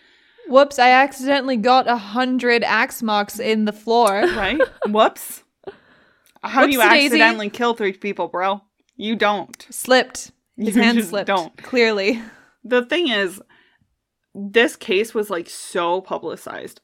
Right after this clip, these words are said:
Speaker 2: that they really were concerned that the juror, the jury <laughs> would not be able to make an unbiased decision because of what they saw. So the president actually acknowledged them directly and said, quote,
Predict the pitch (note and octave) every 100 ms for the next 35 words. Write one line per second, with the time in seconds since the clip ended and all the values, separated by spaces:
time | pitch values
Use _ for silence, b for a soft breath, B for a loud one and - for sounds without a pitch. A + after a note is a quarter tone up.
0 | _ _ G3 G3+ F#3 F3 - _ _ _
1 | _ _ _ G3+ A3+ A#3 A3 F#3+ A3+ A3+
2 | B3+ G#3+ G#3 G3+ F#3+ - F3+ G3+ B3 -
3 | - G3+ F#3 E3+ E3+ - - - _ _
4 | _ _ _ - A#3+ G3 F3+ G3 G#3 G3
5 | A#3 - _ _ _ _ G#3 G3 F3 G3
6 | F#3+ G3+ F3+ E3 G#3 - - G#3+ G3+ A#3+
7 | G#3 G3 G#3 G3 A3+ F3+ F#3 F3 F3 -
8 | - G3 E3+ E3+ E3+ - - F3+ E3+ E3
9 | F#3+ - F#3+ F#3 A#3+ A#3 G3+ F#3+ F#3 F#3
10 | F3+ E3+ - F#3+ F3+ - F3+ G3+ A#3 F3+
11 | - b b b - A3+ G#3+ G3+ - E4
12 | G4 C#4 G3 F#3 - F#3 E3+ - F#3+ F#3
13 | F3+ F3 E3+ F3 - - E3 E3 F#3 G3
14 | - G3 F3+ F#3+ F#3 E3+ - - G3+ -